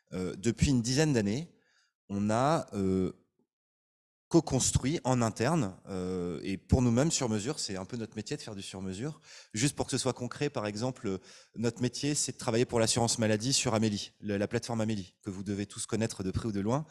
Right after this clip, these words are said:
Voilà le genre de projet que l'on réalise, et surtout pour la partie back-office que vous ne voyez pas, qui est une énorme usine à gaz. Euh, en gros, on, on, on a souhaité travailler sur un référentiel interne autour de l'engagement de l'entreprise,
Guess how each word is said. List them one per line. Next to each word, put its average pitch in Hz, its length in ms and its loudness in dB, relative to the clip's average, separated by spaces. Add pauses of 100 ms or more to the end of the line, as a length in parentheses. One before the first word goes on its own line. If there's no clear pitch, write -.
(500)
Voilà 117 140 4
le 127 40 2
genre 110 140 2
de 107 60 2
projet 127 320 2
que - 80 -6
l'on 113 80 2
réalise, 131 320 4
et 101 260 0
surtout - 300 0
pour 123 120 4
la 107 80 4
partie - 240 2
back-office 110 400 -2
que - 80 -4
vous 101 100 -2
ne 101 40 2
voyez 101 220 2
pas, 135 160 0
qui - 100 -12
est - 100 -10
une 101 120 0
énorme 110 260 4
usine 98 220 -2
à 90 80 -2
gaz. 73 240 -10 (840)
Euh, 95 760 4 (600)
en 117 120 2
gros, 139 500 6
on, 107 160 -2
on, 95 320 -8
on 110 160 0
a 117 80 4
souhaité 143 680 2
travailler 117 460 2
sur 123 200 0
un 107 60 0
référentiel 135 560 4
interne 127 300 2
autour 120 220 -2
de 113 80 0
l'engagement 104 400 2
de 113 40 -2
l'entreprise, 107 580 -6